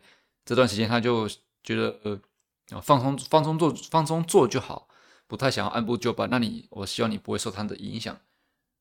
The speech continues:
那，那当然也不是说所谓好或不好啦，没有说一定怎样的方式是好。或许有人觉得说这二十天我就是好好放松，然后在二月之后呢，才更有冲劲，也不一定哦。只是说，如果你是想要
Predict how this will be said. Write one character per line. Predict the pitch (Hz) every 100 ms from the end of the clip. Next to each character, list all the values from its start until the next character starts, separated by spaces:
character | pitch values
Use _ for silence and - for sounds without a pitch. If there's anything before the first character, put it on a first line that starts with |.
| _
那， | - 147
那 | 147 185
当 | 180
然 | 160
也 | 113
不 | 120
是 |
说 | 123 135 127
所 | - 110
谓 | 117
好 | -
或 | 98
不 | 107 110
好 | 95 -
啦， | - - -
没 | 123
有 | 120
说 | 123 123 123
一 |
定 | 120 139 120 -
怎 | - 101
样 | 117
的 |
方 | 117 117
式 | 117
是 | - 110
好。 | - - -
或 | 135
许 | 123 - - _ _ _ _
有 | 107
人 | 104 104
觉 | 117
得 | 113
说 | 117
这 | 113 117
二 |
十 | 113
天 | 107 110
我 | 98
就 | 101
是 | 113
好 | 104 95
好 | 98
放 | 107 98
松， | 101 95 95 _ _ _ _
然 | 107 104
后 |
在 | 110 117
二 | 127 117
月 | 110
之 | 110
后 | 107
呢， | 101 98 - _ _ _ _ _ -
才 | 113
更 | 107 135
有 | 107
冲 | 95 120 107
劲， | 107 101
也 | 92
不 | - 123
一 |
定 | 107 107 -
哦。 | 101 - _ _ _ _ -
只 | 127
是 |
说， | 127 139 139 - _
如 | 147 208
果 | 190
你 | 113
是 | 95 170
想 | - 107
要 | 110 120 104 -